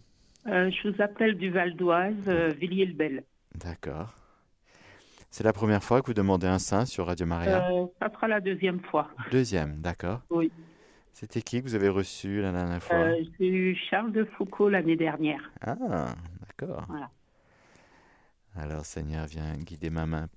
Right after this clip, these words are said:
Speaker 2: pour Lovely cette année. Qu'elle puisse recevoir le saint qui lui correspondra, celui que tu veux lui donner. Alors, c'est un saint, euh, qui a été canonisé avec Charles de Foucauld cette année, mais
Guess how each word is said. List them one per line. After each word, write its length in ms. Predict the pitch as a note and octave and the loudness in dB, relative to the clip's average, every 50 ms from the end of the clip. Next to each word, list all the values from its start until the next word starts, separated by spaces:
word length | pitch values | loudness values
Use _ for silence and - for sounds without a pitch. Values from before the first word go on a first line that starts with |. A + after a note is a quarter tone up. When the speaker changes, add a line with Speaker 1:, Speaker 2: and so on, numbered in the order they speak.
| - - | -14 -10
Speaker 2:
pour 320 | - E2+ E2+ D#2+ E2 - - - E2+ | -6 -4 -4 -4 -4 -6 -8 -6 -4
Lovely 480 | D#2+ D#2+ E2+ E2+ D#2+ D#2 D#2+ E2+ E2+ | -4 -2 -2 -2 -4 -6 -8 -8 -10
cette 260 | D#2+ - - E2 - | -10 -10 -12 -10 -8
année. 260 | D#2 D#2 D#2 D#2+ D#2+ - - - - - - - - - - - - - - - - | -8 -6 -6 -6 -8 -10 -14 -20 -20 -20 -20 -20 -20 -20 -20 -20 -20 -20 -20 -18 -12
Qu'elle 140 | - F2+ F2+ | -10 -10 -10
puisse 320 | - - G#2 G2 - - | -6 -6 -6 -4 -6 -6
recevoir 720 | - G2 G2 - - G2 F#2 G#2 G#2+ A2 A2 G#2+ G#2 G#2+ | -6 -6 -4 -4 -4 -2 0 2 4 4 4 2 2 0
le 100 | G2+ G2+ | -2 -2
saint 380 | F#2+ - - - G2+ G#2 G2+ - - _ _ - | -4 -6 -6 -2 -2 -2 -2 -4 -8 _ _ -10
qui 180 | - G#2+ A2 | -6 -4 -4
lui 200 | G#2 G2+ A2 A2 | -2 -2 -2 -4
correspondra, 1000 | - - - G#2+ A2 G#2 G#2+ A2 G#2 - - - G2 G2+ F#2 F#2 G2+ G#2 G#2+ A2 - _ - - - - - - - | -4 -2 0 2 2 2 2 0 -2 -4 -6 -6 -6 -6 -4 -2 0 0 0 -2 -6 _ -20 -20 -20 -20 -20 -20 -16
celui 380 | - - - - G2+ G2+ G#2 G2+ | -14 -10 -8 -6 -6 -6 -8 -8
que 140 | - - | -8 -10
tu 200 | G#2 - - - G2 | -10 -10 -12 -16 -14
veux 300 | G2 - G#2 A2 A2+ G#2+ | -8 -2 0 0 2 2
lui 240 | G2+ G#2+ A2+ A#2+ A#2 | 0 0 -2 -2 -2
donner. 600 | A2+ G#2+ G#2 G2+ G#2 G#2 G#2+ A2+ B2 D3 F#3+ G3+ - _ _ _ - - - - - - - - - - - - _ - - - | 0 0 0 0 0 2 2 2 2 0 0 -2 -6 _ _ _ -20 -20 -20 -20 -20 -20 -20 -20 -20 -20 -20 -20 _ -8 -2 2
Alors, 420 | G#2+ A#2 A#2 B2+ C3+ C#3+ C#3+ C3+ | 4 6 8 10 10 10 8 6
c'est 480 | - - - - C3+ C#3 C#3 C#3 C#3+ - - | 2 -2 2 6 8 10 10 10 8 6 4
un 160 | - B2+ B2 A#2+ | 4 4 6 6
saint, 580 | - - - - - C#3 C#3+ C#3+ C#3+ C#3+ C#3 - - A#2+ | 4 2 0 2 4 6 8 8 8 6 4 4 2 4
euh, 220 | A#2+ A#2+ A#2 A#2 A2+ - - | 6 6 6 6 4 2 0
qui 100 | - A#2+ | 2 4
a 40 | |
été 240 | A#2 A#2 - - A2+ | 4 4 2 0 0
canonisé 600 | - - C3 C3 C3+ C3 B2 B2 A#2 A2 B2 - - | 2 4 4 6 6 6 6 6 4 2 0 0 2
avec 360 | - D#3 E3 C#3+ E3 D#3+ D3+ | 4 4 6 6 6 6 6
Charles 240 | - - B2+ A#2+ A#2 | 6 6 6 6 6
de 80 | A2+ G#2+ | 4 2
Foucauld 380 | - A2 G#2+ - - D3 D#3+ - | 2 -2 -4 -2 0 0 0 2
cette 200 | - A#2+ - G#2+ | 0 0 2 2
année, 220 | G2+ A2+ C3+ F3+ | 2 2 2 2
mais 240 | E3 C3 B2+ D3 | 2 4 4 2